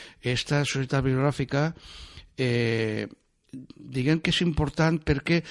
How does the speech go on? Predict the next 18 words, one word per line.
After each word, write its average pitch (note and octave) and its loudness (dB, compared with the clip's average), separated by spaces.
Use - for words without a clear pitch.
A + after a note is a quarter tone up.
és C#3+ 2
una D3 4
espècie C#3+ -2
de, D3 -2
eh, B2+ -2
recorregut B2 -4
el B2+ -4
que C3 -4
fa D#3 -2
d'altres C3 -2
societats C3 -2
bibliogràfiques C3+ -2
que A#2+ -6
duraren B2+ -2
molt B2+ -2
poquet B2+ -2
de B2 -10
temps D3 -6